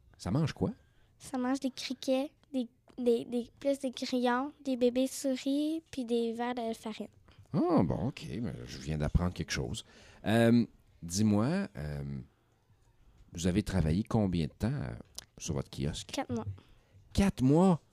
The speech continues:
Speaker 1: Ça
Speaker 2: Ouais.
Speaker 1: fait quatre mois que vous travaillez là-dessus ? Donc, euh, vous avez fait de la recherche un peu partout ?
Speaker 2: La recherche sur Internet,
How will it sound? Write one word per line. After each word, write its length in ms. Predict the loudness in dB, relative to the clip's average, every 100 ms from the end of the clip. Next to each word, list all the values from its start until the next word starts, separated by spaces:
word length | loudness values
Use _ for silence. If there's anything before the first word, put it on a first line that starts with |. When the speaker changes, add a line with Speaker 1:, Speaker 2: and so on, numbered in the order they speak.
| _ _ -12
Speaker 1:
Ça 140 | -2 2
Speaker 2:
Ouais. 40 |
Speaker 1:
fait 140 | 2 0 -4
quatre 260 | -2 -2 2
mois 240 | 4 4
que 60 | 2
vous 80 |
travaillez 380 | 0 4 6 8
là-dessus ? 380 | 6 4 2 -2 -2 -12 -20 -6
Donc, 260 | -2 0 4
euh, 220 | 4 4 0
vous 200 | -4 0
avez 160 | 2 2
fait 160 | 4 6
de 60 |
la 120 | 8
recherche 600 | 8 6 4 2 2 0 0
un 180 | 2
peu 120 | 0 0
partout ? 300 | 0 0 0
Speaker 2:
La 100 | 2
recherche 460 | 0 -4 -4 -4 -4
sur 260 | -4 -2
Internet, 760 | -2 -2 0 0 0 0 0 -4